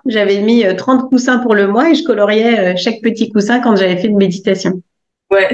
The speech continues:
Speaker 2: c'est vrai que j'en m'en suis servi aussi des trackers, euh, notamment à un moment donné. Bah, justement, oui, ça peut être intéressant aussi. Quand moi, j'ai commencé à, hum, à, après le, quand je commençais à aller mieux sur le burn-out, mais que je voulais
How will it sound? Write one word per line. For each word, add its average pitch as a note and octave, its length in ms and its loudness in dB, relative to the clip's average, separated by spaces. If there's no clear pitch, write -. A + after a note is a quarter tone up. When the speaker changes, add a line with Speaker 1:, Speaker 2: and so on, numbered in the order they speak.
Speaker 2:
c'est G#3 80 2
vrai G#3+ 200 2
que A#3 60 0
j'en A3+ 140 2
m'en G#3+ 140 2
suis A3 460 0
servi A#3+ 340 2
aussi B3 260 0
des A#3+ 120 2
trackers, A3 560 0
euh, G3 180 2
notamment G3+ 400 0
à A#3+ 60 2
un - 20 2
moment G3+ 240 2
donné. G3 260 4
Bah, A3 120 2
justement, G3 440 -2
oui, A3 100 2
ça G#3 140 -2
peut - 120 -2
être F#3 160 -4
intéressant G3 480 2
aussi. A#3+ 260 0
Quand A3+ 160 0
moi, G3 120 2
j'ai G#3 160 2
commencé F#3+ 560 0
à, E3+ 260 2
hum, E3 400 0
à, - 380 -2
après F#3+ 260 -2
le, F3 800 2
quand - 140 0
je G3+ 80 -6
commençais G#3+ 320 0
à A3+ 60 2
aller G3+ 200 2
mieux G3+ 320 2
sur A#3 160 -2
le F#3+ 80 0
burn-out, G3 500 0
mais F3 280 -2
que F3 220 2
je E3+ 160 -4
voulais G3 480 2